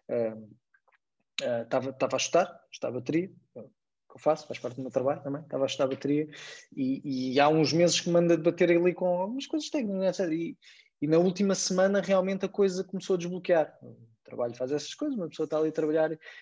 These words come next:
pá, e houve, e eu sei que é um exemplo muito parvo, mas, mas é o dia a dia, né? E de repente naquela, naquela coisa de,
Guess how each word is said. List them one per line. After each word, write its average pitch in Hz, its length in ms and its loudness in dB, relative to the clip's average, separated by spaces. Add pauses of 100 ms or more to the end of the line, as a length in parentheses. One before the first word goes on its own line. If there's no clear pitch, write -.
(220)
pá, 185 180 4
e 165 120 0
houve, 180 640 -4 (480)
e 175 240 -16
eu 160 200 -4
sei 175 160 -2
que 190 80 0
é 190 40 4
um 190 120 2
exemplo 185 360 -2
muito 180 200 -4
parvo, 151 340 2
mas, 135 260 -10 (500)
mas 147 240 -2
é 170 120 8
o 175 120 6
dia 175 200 6
a 175 40 6
dia, 180 240 0
né? 139 220 -6
E 143 240 -8
de 139 80 -18
repente 175 220 -12
naquela, 170 560 -2
naquela 165 340 -8
coisa 156 200 -12
de, 143 100 -16